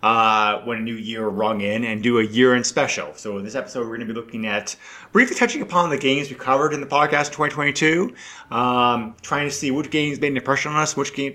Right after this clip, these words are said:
uh, uh, uh, which games didn't. Um, so, um, you know, I'm, I'm curious to see if anything, if anything we've covered this year, Joe actually,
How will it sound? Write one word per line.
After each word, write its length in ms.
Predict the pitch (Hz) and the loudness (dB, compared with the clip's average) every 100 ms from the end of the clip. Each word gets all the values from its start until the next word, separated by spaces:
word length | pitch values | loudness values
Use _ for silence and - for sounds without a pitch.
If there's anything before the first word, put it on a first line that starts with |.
| 127 | -4
uh, 380 | 131 - 123 117 - _ _ - | -6 -6 -12 -12 -16 _ _ -6
uh, 280 | 117 113 117 - | -2 -2 -4 0
uh, 100 | 123 120 | 2 2
which 140 | 120 | 2
games 220 | 131 104 | -2 -2
didn't. 640 | - 110 170 220 - - - - | 0 0 0 2 0 -2 -14 -4
Um, 680 | 101 104 107 110 107 107 98 - | 0 2 2 2 2 0 -8 -14
so, 640 | - 127 113 110 104 - | -4 -4 -2 -4 -6 -4
um, 560 | 101 104 104 104 101 98 _ _ - | -2 0 0 0 -4 -8 _ _ -8
you 160 | 113 113 | -4 -2
know, 180 | 107 98 | -2 2
I'm, 400 | 131 139 147 - - - - - | 2 2 -6 -12 -20 -18 -12 -2
I'm 160 | 151 | -2
curious 340 | 151 185 180 175 | 2 4 4 4
to 60 | |
see 120 | 190 175 | 4 4
if 80 | |
anything, 580 | 165 165 175 165 156 - _ _ | 4 0 0 0 -2 -8 _ _
if 200 | _ - | _ 4
anything 220 | 156 147 139 | 6 6 4
we've 80 | |
covered 220 | - 151 147 | 4 0 2
this 180 | 139 | 0
year, 240 | 143 139 131 | 4 6 6
Joe 320 | 101 135 127 | 6 6 8
actually, 580 | 131 - 143 123 117 | 6 2 0 0 0